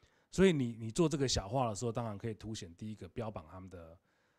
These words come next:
的身份嘛，因为这个其实蛮多人研究就会提到说，某一个族群，如果这个族群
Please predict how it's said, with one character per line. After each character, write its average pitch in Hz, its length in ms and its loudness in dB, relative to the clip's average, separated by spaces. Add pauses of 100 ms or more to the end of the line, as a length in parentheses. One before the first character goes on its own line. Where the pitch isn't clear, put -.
(240)
的 101 80 -8
身 107 240 -8
份 107 200 -6
嘛， 82 160 -14
因 135 100 0
为 147 60 0
这 151 120 0
个 131 80 2
其 - 160 -4
实 113 80 -4
蛮 110 160 -4
多 120 160 0
人 104 80 -6
研 98 160 -10
究 113 140 -4
就 107 100 -6
会 107 120 -2
提 98 160 -16
到 98 160 -8
说， 95 180 -10
某 110 240 -6
一 - 20 -2
个 135 120 0
族 107 200 -6
群， 98 220 -6
如 110 80 -4
果 117 100 -2
这 110 120 -6
个 113 80 0
族 98 180 -10
群 90 320 -12